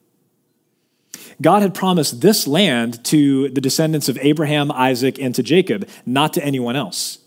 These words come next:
But friends, it's also important to note that God had only promised this land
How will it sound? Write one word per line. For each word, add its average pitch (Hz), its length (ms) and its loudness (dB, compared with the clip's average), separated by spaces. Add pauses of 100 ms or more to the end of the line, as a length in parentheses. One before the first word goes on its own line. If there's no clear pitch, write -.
(1300)
But 156 140 0
friends, 196 320 2
it's - 180 -2
also 214 380 0
important 143 460 -2
to 127 80 -6
note 151 440 -4 (260)
that 143 360 0
God 180 320 2
had 147 260 2
only 208 380 2
promised 170 680 -2 (220)
this 123 920 0
land 151 640 0